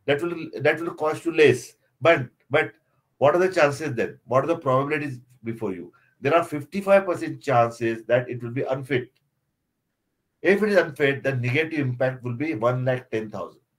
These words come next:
Please try to look at relatively, friends. Okay, there is no, there is, there is no decision which is right or wrong. Okay, but it is a relative exa-, uh, uh, uh,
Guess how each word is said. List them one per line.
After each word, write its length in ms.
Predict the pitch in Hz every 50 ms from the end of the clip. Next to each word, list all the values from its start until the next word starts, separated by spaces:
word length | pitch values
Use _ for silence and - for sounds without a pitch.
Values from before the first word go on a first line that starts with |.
| _ _ _ _ _ _ _ _ _ _ _ _ _ _ _ _ _ _ _ _ _ _ _ _ _ _
Please 320 | 139 151 180 190 185 -
try 180 | - 160 156 170
to 120 | 170 180
look 200 | 175 156 160 160
at 160 | 170 170 139 127
relatively, 460 | 120 123 143 160 165 170 165 151 135
friends. 420 | 120 113 95 87 - - - _ _ _ _ _ _ _ _
Okay, 260 | 123 127 127 160 151 151
there 140 | 135 160
is 60 | 165 147
no, 200 | 143 139 135 127
there 160 | 131 147 151
is, 120 | 147 139
there 140 | 127 156 165
is 60 | 156
no 480 | 143 143 143 165 175 190 196 185 - - 139
decision 340 | 131 139 127 123 156 156 139
which 140 | 139 131 131
is 120 | 135 131
right 240 | 113 120 127 131 127
or 120 | 147 135 113
wrong. 380 | 113 110 104 95 - - - _ _ _ _ _ _ _ _ _ _ -
Okay, 220 | 147 143 156 160
but 220 | 143 135 151 147 147
it 100 | 147 139
is 80 | 151
a 60 | 165 131
relative 580 | 131 127 143 165 170 170 175 180 165 139 120
exa-, 220 | 127 147 151 143 -
uh, 180 | 120 123 - -
uh, 240 | 117 120 123 - - -
uh, 240 | 110 117 117 120